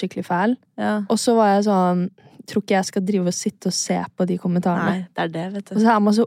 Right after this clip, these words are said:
Speaker 1: ung også, så det er sånn der, eh, jeg har fått kommentert at jeg har stor panne, blant
Speaker 2: Nei.
Speaker 1: annet. Som er sånne ting jeg aldri har tenkt over. Og nå, nå, det gjør meg ingenting.
Speaker 2: Nei, jeg har ikke
Speaker 1: Men,
Speaker 2: tenkt over det.
Speaker 1: eh, <laughs> men det er så rart å få sånne ytre blikk. I hvert fall når man er ung og liksom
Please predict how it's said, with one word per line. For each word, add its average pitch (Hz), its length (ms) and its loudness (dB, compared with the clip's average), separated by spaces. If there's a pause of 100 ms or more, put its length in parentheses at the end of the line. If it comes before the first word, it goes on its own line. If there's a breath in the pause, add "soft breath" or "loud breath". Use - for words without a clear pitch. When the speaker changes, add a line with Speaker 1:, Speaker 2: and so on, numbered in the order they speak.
Speaker 1:
ung 190 320 2
også, 190 220 2
så 214 100 0
det 202 80 4
er 202 80 0
sånn 196 120 0
der, 175 160 0
eh, 175 380 0 (180)
jeg 202 80 2
har 196 120 2
fått 214 160 0
kommentert 190 320 0
at 180 80 -2
jeg 180 80 2
har 180 160 -2
stor 175 240 -4
panne, 175 320 -4 (240)
blant 185 240 -2
Speaker 2:
Nei. 185 140 4
Speaker 1:
annet. 233 100 -2 (320 loud breath)
Som 254 100 2
er 262 60 4
sånne 269 140 0
ting 254 100 4
jeg - 80 -16 (180)
aldri 208 500 2
har 202 80 0
tenkt 208 320 0
over. 226 320 0
Og 214 120 4
nå, 220 100 4 (180)
nå, 208 280 2 (200)
det 190 160 2
gjør 175 240 0
meg 240 160 4
ingenting. 220 400 2
Speaker 2:
Nei, - 140 -10 (100)
jeg 190 160 -6
har 226 80 2 (160)
ikke 220 160 6
Speaker 1:
Men, 214 80 6
Speaker 2:
tenkt 214 220 6
over 180 140 2
det. 302 200 8
Speaker 1:
eh, 269 260 4
<laughs> 233 60 0
men 233 200 2
det 226 80 6
er 240 80 0
så 247 160 4
rart 190 360 2
å 202 80 -4
få 202 200 0
sånne 202 240 2
ytre - 360 -2
blikk. 175 440 -4
I - 440 -6
hvert 220 120 2
fall 208 160 4
når 202 120 4
man 202 240 4
er 185 120 -2
ung 180 280 0
og 180 80 2
liksom 185 320 0